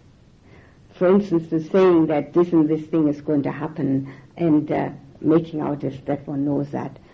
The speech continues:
And people do that sort of thing, like crystal ball gazing and stuff like that. And also the, um, feeding a superstition, people are naturally superstitious.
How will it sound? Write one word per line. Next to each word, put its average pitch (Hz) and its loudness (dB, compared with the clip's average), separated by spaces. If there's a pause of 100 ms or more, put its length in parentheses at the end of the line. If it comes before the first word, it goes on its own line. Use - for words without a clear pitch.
(240)
And 151 -2
people 170 0
do 214 0
that 202 -2
sort 131 -8
of 135 -12
thing, 147 -6
like - -12
crystal 156 -12
ball 139 -8
gazing 143 -6
and - -8
stuff - -16
like - -12
that. 156 -14 (520)
And 185 2 (1300)
also 185 2
the, 156 2
um, 151 0 (1200)
feeding 233 0
a 180 0
superstition, 175 -6 (260)
people 269 0
are 185 2
naturally 180 0
superstitious. - -16